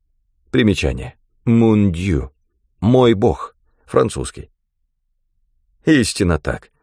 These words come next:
подтвердил я. «Принюхайтесь, разве вы не чувствуете запашок серы? А моё правое копыто болит, как проклятое».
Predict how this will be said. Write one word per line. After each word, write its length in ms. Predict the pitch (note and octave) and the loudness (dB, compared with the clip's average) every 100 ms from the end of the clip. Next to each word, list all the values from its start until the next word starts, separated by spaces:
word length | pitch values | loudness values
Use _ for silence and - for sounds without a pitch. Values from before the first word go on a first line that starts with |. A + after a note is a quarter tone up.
| - | -4
подтвердил 560 | G#2+ - D2+ B1+ B1+ A1 | -4 -2 -4 -4 -4 -6
я. 180 | B1 - _ _ _ _ | -14 -18 _ _ _ _
«Принюхайтесь, 760 | - E2+ - E3 - D2+ D2+ - | -2 0 0 0 0 -2 -4 -2
разве 280 | B2+ B2 C3 | 0 2 2
вы 120 | C3 | 2
не 160 | C3 - | 0 0
чувствуете 600 | D3 E3 E3 D#3 C#3+ G2 | 0 0 0 0 2 2
запашок 500 | A2+ A2+ G#2+ G2 - | 2 2 0 -2 -2
серы? 400 | - C2+ A#1 - _ _ _ _ - | -6 -6 -6 -14 _ _ _ _ -10
А 100 | - | -4
моё 260 | - D#3+ | 0 0
правое 360 | C#3+ D#3 D3 C3 | 2 2 2 2
копыто 480 | - - D#3+ D3 C#3 | 0 0 0 2 2
болит, 460 | A#2+ A#2+ A#2 G#2 | 2 2 2 0
как 220 | - G2+ - | 0 -2 -2
проклятое». 580 | E2 C2+ - - - | -4 -4 -10 -14 -18